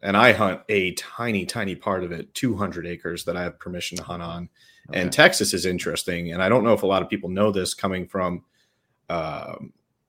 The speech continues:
Speaker 1: different parts of, um, uh, the United States. Texas is ninety-five percent privately owned land. So there's not a lot
Speaker 2: Really?
Speaker 1: of,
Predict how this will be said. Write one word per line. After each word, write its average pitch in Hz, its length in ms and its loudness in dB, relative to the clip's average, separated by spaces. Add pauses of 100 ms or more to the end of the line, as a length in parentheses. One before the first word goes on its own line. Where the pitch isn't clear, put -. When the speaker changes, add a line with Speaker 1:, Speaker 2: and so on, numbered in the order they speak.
(360)
Speaker 1:
different 104 300 4
parts 95 260 6
of, 82 120 -4
um, 98 540 -4
uh, 87 220 -4
the 85 120 -12
United 85 320 -6
States. 147 480 4 (540)
Texas - 460 2
is 92 160 -4
ninety-five 101 920 0
percent 101 500 -2 (120)
privately 98 640 0
owned 85 220 -8
land. 76 300 -12 (720)
So 95 360 4
there's 92 220 0
not 113 180 4
a 113 40 6
lot 110 200 8
Speaker 2:
Really? 104 120 2
Speaker 1:
of, - 80 -20